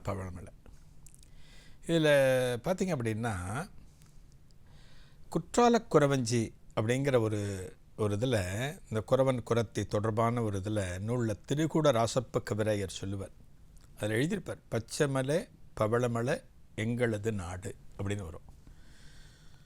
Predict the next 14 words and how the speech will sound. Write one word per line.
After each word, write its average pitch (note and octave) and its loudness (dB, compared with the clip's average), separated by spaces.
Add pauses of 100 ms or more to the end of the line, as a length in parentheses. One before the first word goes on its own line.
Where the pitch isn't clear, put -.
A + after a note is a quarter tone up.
(100)
அது G2 -6
அந்த G#2+ -2
பச்சைமலை, C3+ 0
பவளமலை B2 0
இதுவான்னு B2 0
தெரியல. A2+ -2 (280)
ஆனா, F3+ 2
இங்க E3 4
பார்த்தீங்கன்னா, D3 2
பச்சைமலை, A#2+ -2
பவளமலை. F2+ -6 (2250)
இந்த D#3+ 4
பச்சை F3+ 6 (480)
அப்படிங்கிறது D#3 6